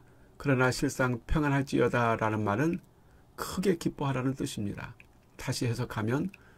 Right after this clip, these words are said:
"하나님의 특별한 편애를 받은 당신은 크게 기뻐하시오. 주께서 당신과 함께 하십니다"라는 말은 그러니 앞으로 무슨 일이 일어나도 하나님이 함께 하심으로 두려워하지 말라는 뜻입니다.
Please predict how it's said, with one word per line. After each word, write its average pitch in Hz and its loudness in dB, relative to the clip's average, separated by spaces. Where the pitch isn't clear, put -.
"하나님의 139 2
특별한 156 2
편애를 156 4
받은 135 0
당신은 117 -2
크게 190 4
기뻐하시오. 131 -2
주께서 139 2
당신과 120 0
함께 170 -2
하십니다"라는 117 0
말은 120 2
그러니 131 4
앞으로 123 0
무슨 160 2
일이 143 4
일어나도 123 2
하나님이 117 0
함께 190 -2
하심으로 135 -2
두려워하지 117 2
말라는 104 2
뜻입니다. - -6